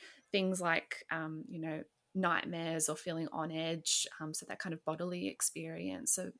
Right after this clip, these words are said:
the way that trauma, um, sort of manifests itself in the body, that was happening a little bit throughout the story. But yeah, it was sort of the lack of long-term impact.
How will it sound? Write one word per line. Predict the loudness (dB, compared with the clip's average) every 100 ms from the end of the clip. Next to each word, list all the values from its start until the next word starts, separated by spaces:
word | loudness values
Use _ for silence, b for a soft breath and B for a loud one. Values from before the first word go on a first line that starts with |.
| -6
the | -2
way | -2 -2
that | -6
trauma, | -6 -6 -6 -6 -6 -8 _ -4
um, | -4 -4 -6 -8
sort | -6 -4
of | -4
manifests | -2 -2 -2 -2 -2 -2
itself | -2 -2 -4
in | -6
the | -6
body, | -6 -6 -4 -4 B B B 4
that | 4
was | 4
happening | 0 -2 -2 -2
a |
little | 0 -2
bit | -4 -6
throughout | -6 -2 -2 -2
the | 0
story. | 0 0 -4 -2 -2 -4 B B B B 6
But | 6 6 _ 0
yeah, | 2
it | 6
was | 6
sort | 4 4
of | 8
the | 8
lack | 8 2
of | -2 0
long-term | 0 0 0 -2 -2
impact. | -2 -4 -4 -4 -4 -2